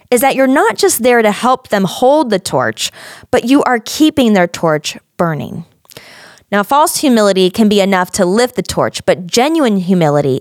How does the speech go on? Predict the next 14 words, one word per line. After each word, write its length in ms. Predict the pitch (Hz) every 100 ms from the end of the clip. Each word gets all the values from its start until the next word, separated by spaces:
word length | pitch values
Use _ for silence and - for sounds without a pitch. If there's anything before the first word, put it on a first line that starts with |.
| -
is 180 | 175 165
needed 560 | 190 202 160 139 - -
to 120 | - 180
fan 300 | - 151 156
the 80 |
flame. 480 | 156 156 127 - 156 - _ _ - - - - - - - -
Pulling 280 | 277 277
the 80 | 247
curtain 360 | - 269 - 220
back 240 | 202 190
just 160 | 208 -
a 60 |
little 180 | 202 196
farther, 640 | 185 202 202 185 151 175